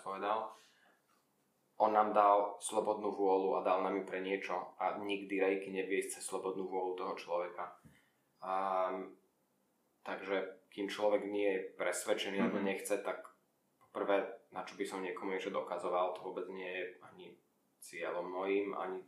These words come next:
Speaker 1: záujmom, ani princípom reiki, takže človek musí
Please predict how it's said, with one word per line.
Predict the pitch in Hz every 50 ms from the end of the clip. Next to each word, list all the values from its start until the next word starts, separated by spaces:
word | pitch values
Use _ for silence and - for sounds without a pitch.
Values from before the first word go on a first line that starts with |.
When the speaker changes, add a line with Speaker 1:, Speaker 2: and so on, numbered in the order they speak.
| - _ _
Speaker 1:
záujmom, | - 71 78 87 92 95 98 98 98 - - - - - _ _ _ _ _ _ _ _ _ _ -
ani | 104 107 107 104
princípom | - - 107 104 101 104 107 - 107 104 101
reiki, | 90 80 95 95 - - - 107 101
takže | - - - - -
človek | - - 117 117 117
musí | 117 110 104 107 - 120 - - -